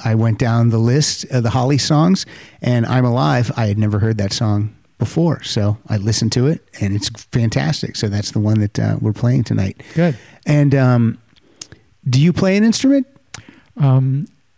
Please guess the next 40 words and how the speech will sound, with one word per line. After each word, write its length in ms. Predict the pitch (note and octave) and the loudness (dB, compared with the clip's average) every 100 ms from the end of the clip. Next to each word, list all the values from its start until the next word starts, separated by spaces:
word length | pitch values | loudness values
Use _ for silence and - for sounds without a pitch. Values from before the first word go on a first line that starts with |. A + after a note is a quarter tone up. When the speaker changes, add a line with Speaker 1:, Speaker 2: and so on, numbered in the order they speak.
| - | 0
Speaker 2:
I 220 | C#3+ C#3 | 2 4
used 360 | C3 A#2+ D3+ - | 2 2 0 -2
to 80 | |
play 180 | - D3 | -2 0
the 80 | B2+ | 0
guitar 440 | B2+ - C3 B2 | -2 -2 0 2
very 260 | A2+ B2 B2 | 2 2 0
poorly. 560 | - B2+ B2 A#2 A2+ A2 _ _ _ - - - - - | 0 0 0 0 -4 -8 _ _ _ -20 -20 -20 -20 -4
So 180 | D3 | 2
when 140 | D3 D3 | 4 2
I, 120 | E3+ | 0
so 180 | - D3+ | 0 2
when 100 | D3+ | 4
I 40 | |
had 180 | D3 D3 | 4 4
a, 640 | C3+ C3 D#3 C3+ B2 B2 | 2 0 0 0 2 0
a, 40 | D3 | -2
a 20 | |
band 480 | A2+ B2+ B2+ B2+ A#2+ | 0 2 4 2 0
and 120 | A#2+ | 0
was 160 | A#2 G#2 | -2 0
writing 300 | B2 B2 A#2 | 0 0 -2
songs, 460 | - C3 C3 A2+ | 0 0 0 -2
I 20 | A#2+ | -2
mean, 240 | A#2 A#2 - - - | -2 -2 -10 -20 -6
other 180 | C#3+ B2 | -2 -2
people 340 | - B2 - | 0 -4 -2
were 60 | A#2+ | -2
better 260 | G#2 A#2 A#2 | 0 0 0
musicians. 920 | A2+ G2+ B2 - B2+ G#2+ G#2 G#2 - _ _ _ - | -2 -4 -6 -4 -8 -8 -10 -16 -20 _ _ _ -14
So, 500 | - B2 A2+ A2 G#2 - - | -2 0 2 0 -2 -10 -10
you 180 | B2 | -6
know, 100 | A2+ | -4
they, 280 | A2+ A2+ A#2 E3 | -2 -2 -2 -4
I 60 | |
let 200 | A#2+ A#2 | -4 -2
them 180 | - A#2 | -2 -4
do 180 | A2 A2 | -2 -4
it. 180 | A2 - | -6 -8
But 200 | A2+ | -10